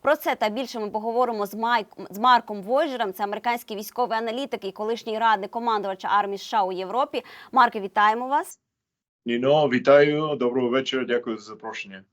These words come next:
Speaker 1: Дякую вам, що долучились. Отож, все розпочалося з того, що Макрон оголосив, що взагалі в майбутньому не слід виключати того, що,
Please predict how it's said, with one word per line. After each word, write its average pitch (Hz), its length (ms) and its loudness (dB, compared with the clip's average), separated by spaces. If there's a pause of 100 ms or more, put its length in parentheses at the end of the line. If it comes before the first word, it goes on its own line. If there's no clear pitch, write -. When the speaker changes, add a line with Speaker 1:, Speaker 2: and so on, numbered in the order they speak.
(640)
Speaker 1:
Дякую 233 360 6
вам, 226 100 4
що 233 140 -4
долучились. 233 600 0
Отож, 277 260 0
все - 280 -2
розпочалося 285 580 -2
з - 40 -14
того, 427 260 2
що 262 340 2
Макрон 262 400 0
оголосив, 262 480 -4
що 254 340 4
взагалі 240 380 2
в 214 80 -6
майбутньому 247 540 -2
не 247 100 -4
слід 277 240 -8
виключати 233 560 0
того, 320 360 0
що, 262 380 2